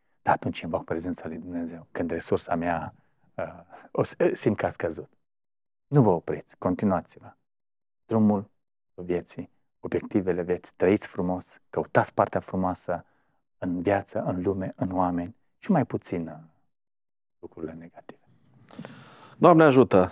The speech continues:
Speaker 2: Costel Pârnău, îți mulțumim pentru,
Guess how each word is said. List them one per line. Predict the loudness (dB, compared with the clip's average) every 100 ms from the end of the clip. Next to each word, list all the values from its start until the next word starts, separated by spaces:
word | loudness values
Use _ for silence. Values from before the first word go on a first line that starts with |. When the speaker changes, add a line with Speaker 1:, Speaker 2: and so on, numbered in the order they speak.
| 4
Speaker 2:
Costel | 6 8 10 10 10
Pârnău, | 8 8 10 10 10
îți | 8
mulțumim | 6 6 8 10 10
pentru, | 8 6 8 10 12 10 6